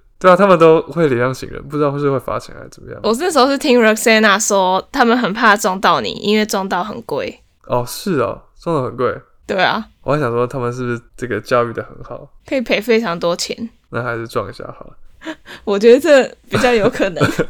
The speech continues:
Speaker 1: <laughs> 然后还有一点就是，他们高速公路上很多被车撞死的动物。
Speaker 2: 像，像哪些？
Speaker 1: 就是像鹿啊，然后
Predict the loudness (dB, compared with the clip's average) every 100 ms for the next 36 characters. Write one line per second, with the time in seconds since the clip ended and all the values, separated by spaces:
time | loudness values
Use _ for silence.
0 | -4 -4 0 0 -2 -10 -6 -4 -4 -10
1 | -14 -16 -18 _ _ -12 -4 2 4 4
2 | 4 2 2 2 2 -2 -2 -4 -4 -4
3 | -4 -6 -8 _ -20 -20 -20 -20 -14 -4
4 | -2 4 4 4 2 0 0 -2 -4 -6
5 | -10 -10 -6 -2 0 0 -4 -10 _ -2
6 | -2 0 -4 -4 -4 -6 -8 -16 -16 -16
7 | -8 -6 -6 -10 -14 -18 _ -6 -2 -2
8 | -4 -6 -6 -6 -12 -14 -14 -10 -2 0
9 | 0 -2 -2 -2 0 0 -2 -4 -6 -12
10 | -14 -18 -14 -12 -8 -8